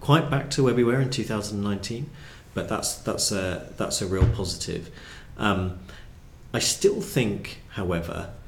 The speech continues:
there are certain metrics that we report where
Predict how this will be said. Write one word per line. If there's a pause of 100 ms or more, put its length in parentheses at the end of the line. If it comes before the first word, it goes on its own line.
(260)
there
are
certain
metrics
that
we
report
where